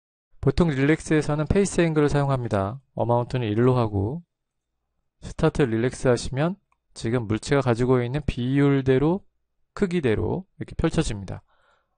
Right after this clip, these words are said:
오케이 하시고 다 완성이 됐기 때문에 이 맵 한 장 사이즈에 넣어야 되는데 그때 사용하는 게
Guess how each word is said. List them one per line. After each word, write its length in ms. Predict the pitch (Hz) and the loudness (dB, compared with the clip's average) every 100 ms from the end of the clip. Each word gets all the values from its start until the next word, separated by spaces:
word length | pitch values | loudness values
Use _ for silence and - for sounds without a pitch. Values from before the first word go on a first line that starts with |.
| - | -10
오케이 280 | 120 - 127 | -6 0 0
하시고 540 | 131 127 101 98 170 _ _ _ _ _ _ _ - | 0 -4 -4 -6 -10 _ _ _ _ _ _ _ -2
다 140 | 131 | 2
완성이 340 | 127 139 160 | 4 4 2
됐기 240 | 135 123 135 | 2 -2 -2
때문에 600 | 143 139 131 156 104 98 _ _ _ _ _ _ _ | 0 0 -2 -4 -4 -10 _ _ _ _ _ _ _
이 100 | - 131 | -2 2
맵 260 | 123 - | 2 2
한 120 | 202 | 0
장 140 | 196 202 | 2 0
사이즈에 440 | - 175 151 147 | 2 2 2 2
넣어야 260 | 117 113 127 | 4 4 4
되는데 600 | 127 110 104 127 107 92 | 2 0 -2 -2 0 -4
그때 280 | - 127 156 | -6 -2 0
사용하는 520 | 143 160 151 151 143 | 2 0 0 -2 -2
게 320 | 135 151 165 | 2 2 2